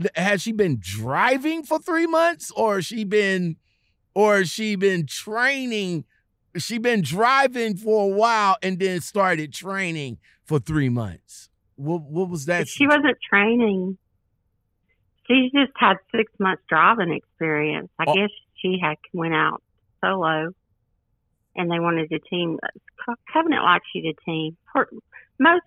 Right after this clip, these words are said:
Speaker 2: companies do 'cause they make more money, but on the truck itself,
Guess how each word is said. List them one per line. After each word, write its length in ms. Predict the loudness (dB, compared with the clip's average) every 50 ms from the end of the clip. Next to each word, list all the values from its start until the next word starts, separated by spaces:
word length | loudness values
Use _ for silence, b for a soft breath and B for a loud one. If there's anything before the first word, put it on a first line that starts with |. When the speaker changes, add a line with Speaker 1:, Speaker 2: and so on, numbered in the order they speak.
| -4 0
Speaker 2:
companies 400 | 2 2 2 0 -2 -4 -4 -6 -6 -6
do 200 | -6 -6 -6 -6 -8 -12
'cause 100 | -12 -8 -4
they 100 | -4 -4
make 240 | -4 -4 -6 -6 -6
more 160 | -6 -6 -6
money, 480 | -4 -4 -6 -6 -6 -6 -8 -10 -12 -14 _ _ _ _
but 240 | -4 -4 -4 -4 -6 -10 _ _ _ _ _ _ _ _ _ _ _ _ _ _ _ _ _ _ _ _ _ _ _ _ _ _ _ _ _ _ _ _ _ _ _ _ -2
on 240 | 0 0 2 2 0
the 100 | -2 -4 -2 0
truck 360 | 0 2 2 2 0 -2 -4 _ _ _ _ _
itself, 640 | -6 -6 -6 -6 _ _ -2 0 0 0 0 -2 -6